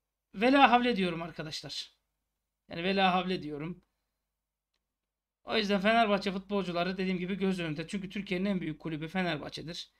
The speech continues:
Fenerbahçe futbolcuları da göz önünde arkadaşlar. Şimdi, e, aynı şekilde şunları belirteyim. Osayi Samuel.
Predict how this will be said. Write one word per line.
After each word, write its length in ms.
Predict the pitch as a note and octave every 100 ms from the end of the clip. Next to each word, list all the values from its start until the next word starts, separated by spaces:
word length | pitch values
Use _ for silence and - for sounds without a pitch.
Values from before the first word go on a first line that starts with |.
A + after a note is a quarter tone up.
| _ _ _ -
Fenerbahçe 480 | G#3+ G3+ E3 - D#3
futbolcuları 600 | F3+ D#3+ D#3 C#3+ C#3 C#3+
da 260 | F3+ G3 D#3
göz 380 | F3 F#3 F#3 -
önünde 280 | F#3 F3
arkadaşlar. 560 | D3+ C#3+ D3 C#3+ C3+ - _ _ _ _ _
Şimdi, 520 | - C#4 D4 C4+ B3 _ _ _ _ _ _ -
e, 380 | D#3 D3+ D#3+ -
aynı 220 | G#3+ B3+
şekilde 340 | A3+ B3 A#3+ B3+
şunları 380 | B3 A3+ A3+
belirteyim. 520 | G#3 - D#3 - D3 - _ _ _ _ _ _ _ _ _ _ _ _ _ -
Osayi 400 | G#3+ G#3+ C4 C#4
Samuel. 420 | C4+ A#3 F#3+ D#3